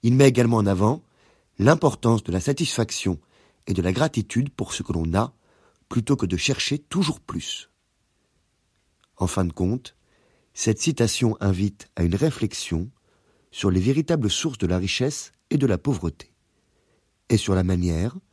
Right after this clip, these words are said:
dont nous pouvons nous assurer que nous vivons des vies riches et satisfaisantes, quel que soit notre niveau de richesse matérielle. Qui n'a besoin de rien n'est jamais pauvre.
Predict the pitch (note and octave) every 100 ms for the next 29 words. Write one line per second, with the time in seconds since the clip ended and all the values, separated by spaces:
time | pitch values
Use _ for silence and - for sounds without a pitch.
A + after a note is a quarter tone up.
0 | _ _ _ _ - B2 C#3 B2+ C3+ C3
1 | A#2 G2+ D3 - G#2+ F2 G2 - _ _
2 | _ _ _ A2 A2 A2 A#2 A2 G#2+ F#2+
3 | F#2+ G2+ C3 - - _ - C3 A2 A#2
4 | - E2+ D2 F2 - - _ _ _ _
5 | _ _ _ _ D#3+ C#3 G#2+ F2 - D2+
6 | C2 - _ _ _ _ F2+ F2 - F2
7 | G2 E2+ F#2+ G2 F2 - D#2+ E2 - -
8 | _ _ F2 G#2 C3+ B2 E2+ D#2+ - _
9 | _ _ _ _ _ _ _ _ _ _
10 | _ _ _ _ _ - C3+ C#3 G#2+ A2
11 | G2+ F2+ E2 D#2+ E2+ - _ _ _ _
12 | _ - F#2+ D#3 E3 - E2 - -